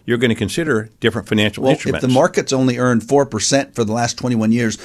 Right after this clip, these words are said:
Speaker 2: what's our goal need to be? About four percent to
Speaker 1: <laughs> Exa-
Speaker 2: catch up with the market?
Speaker 1: E-, exactly, exactly. That's, that's not real difficult if you're using the right instruments and the right strategy. So you don't have to give up your growth. What you have to do is learn how to give up your risk, Dan.
Speaker 2: If you like what you hear on the show,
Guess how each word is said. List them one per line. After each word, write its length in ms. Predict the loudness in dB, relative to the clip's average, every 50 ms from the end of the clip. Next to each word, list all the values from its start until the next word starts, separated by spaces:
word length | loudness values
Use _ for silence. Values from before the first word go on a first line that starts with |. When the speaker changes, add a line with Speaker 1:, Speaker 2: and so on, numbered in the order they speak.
| -16 -6 0
Speaker 2:
what's 220 | 0 0 2 2
our 120 | 2 0
goal 240 | 2 2 2 2 4
need 180 | 4 2 2 0
to 60 | 0
be? 160 | 0 2 2
About 320 | 4 4 2 0 0 0 0
four 140 | 2 2
percent 480 | 2 2 0 0 2 0 0 0 0 0
to 60 | 2
Speaker 1:
<laughs> 100 | 2 2
Exa- 100 | 2 0
Speaker 2:
catch 220 | 0 0 0 2 0
up 160 | 0 0 -2
with 100 | -4 -2
the 60 | 0
market? 360 | 2 2 2 0 0 -2 -2
Speaker 1:
E-, 180 | -2 -2 0 -2
exactly, 540 | -2 0 2 2 2 0 -2 -6 -12 -12 -10
exactly. 500 | -10 -8 -4 -2 0 0 -2 -2 -4 -4
That's, 180 | -4 -4 -4 -4
that's 240 | -6 -8 -6 -6
not 320 | -4 -2 0 0 0 0 -4
real 240 | -4 0 2 2 2
difficult 640 | 2 2 0 -2 -2 -4 0 2 2 2 2 -2
if 120 | -6 -8 -6
you're 120 | -6 -4
using 280 | -2 -2 -2 -2 -2 -2
the 60 | -2
right 220 | 0 0 0 0 0
instruments 480 | -2 -2 0 0 0 0 0 0 -2
and 80 | -6 -6
the 60 | -4
right 160 | -4 -4 -6
strategy. 480 | -6 -6 -2 -2 -2 -2 -2 -4 -6 -8
So 260 | -2 0 0 0 0 -4 -10 -16 -20 -20 -20 -8 _
you 120 | 0 2
don't 160 | 2 4 4
have 140 | 4 2 2
to 80 | 0 0
give 180 | 0 2 2
up 160 | 2 0 0 -2
your 120 | -4 -2
growth. 400 | 0 2 2 4 2 2 0 -2
What 80 | -4 -2
you 140 | -2 -2
have 80 | -2 -2
to 100 | -2 -4
do 320 | -2 -2 0 0 0 0
is 180 | 0 -2 -4 -6
learn 260 | -4 -2 0 0 0
how 120 | 0 0 -2
to 80 | 0
give 180 | -2 -2 -2 -2
up 160 | -2 -4 -4
your 100 | -6 -4
risk, 280 | -4 -4 -4 -4 -6 -8
Dan. 280 | -6 -6 -6 -8 -10 -14 -20 -20 _ _ -10
Speaker 2:
If 140 | -6 -2 0
you 120 | 2 4
like 240 | 4 4 2 0 0
what 140 | -2 0 2
you 80 | 2
hear 160 | 2 2 2
on 80 | 2 2
the 80 | 0 0
show, 400 | 0 0 0 2 0 -2 -4